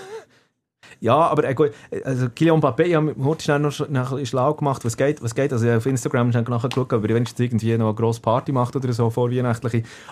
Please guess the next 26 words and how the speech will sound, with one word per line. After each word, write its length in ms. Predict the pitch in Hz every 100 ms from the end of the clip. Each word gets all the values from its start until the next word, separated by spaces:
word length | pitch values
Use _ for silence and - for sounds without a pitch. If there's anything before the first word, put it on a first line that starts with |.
| -
Aber 400 | 110 151 196 240 302 - -
nein, 580 | 104 98 87 95 120 180 180
macht 320 | 107 - 98
er 40 |
nicht. 380 | 95 117 156 - -
Hm, 180 | 117 113 _ _ _ - -
das, 140 | 117
das 220 | 135 117
hat 140 | 113 127
unter 200 | 117 110
anderem 200 | 127 120
den 100 | 113
Grund, 200 | 123 120
weil 280 | 107 107
heute 180 | 131 -
Abend, 480 | 110 117 120 123 120
äh, 160 | 110 98
ist 140 | 107
ja 80 | 110
noch, 220 | 120 123
äh, 400 | 117 101 101 101 98 - _ _
äh, 180 | 107 104
Ligaspiel 480 | 120 135 127 - 127
gegen 340 | 110 98 98
Metz. 580 | 123 147 - - - - _ - - - - - _
Aber 400 | 131 170 160 170